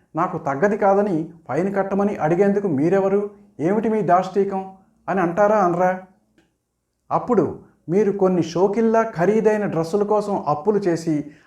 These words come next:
అంతకన్నా ఎక్కువ అవమాన భారాన్ని మీ అప్పిచ్చిన వారి నుంచి మోస్తున్నారా లేదా? మీ స్వేచ్ఛను తనకి ఇష్టమైన రీతిలో హరించే హక్కును, అధికారాన్ని మీ రుణదాత చేతుల్లో పెట్టడం, అతను మిమ్మల్ని బానిసలా చూడడం,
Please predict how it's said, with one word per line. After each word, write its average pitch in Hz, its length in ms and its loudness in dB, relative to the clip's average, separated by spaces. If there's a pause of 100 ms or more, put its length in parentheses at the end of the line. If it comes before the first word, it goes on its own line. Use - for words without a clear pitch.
అంతకన్నా 196 500 0
ఎక్కువ 160 400 -2
అవమాన 196 480 2
భారాన్ని 151 680 0 (240)
మీ 175 220 -2
అప్పిచ్చిన 208 500 -2
వారి 208 240 4
నుంచి 202 280 0
మోస్తున్నారా 190 680 0
లేదా? 165 420 0 (1080)
మీ 196 140 2
స్వేచ్ఛను 185 840 0
తనకి 175 260 -4
ఇష్టమైన 220 440 0
రీతిలో 196 400 2
హరించే 196 460 2
హక్కును, 196 520 -2
అధికారాన్ని 156 840 0 (380)
మీ 190 140 4
రుణదాత 196 680 0
చేతుల్లో 208 360 0
పెట్టడం, 208 560 -2 (260)
అతను 208 240 2
మిమ్మల్ని 185 400 2
బానిసలా 202 720 0
చూడడం, 147 460 -2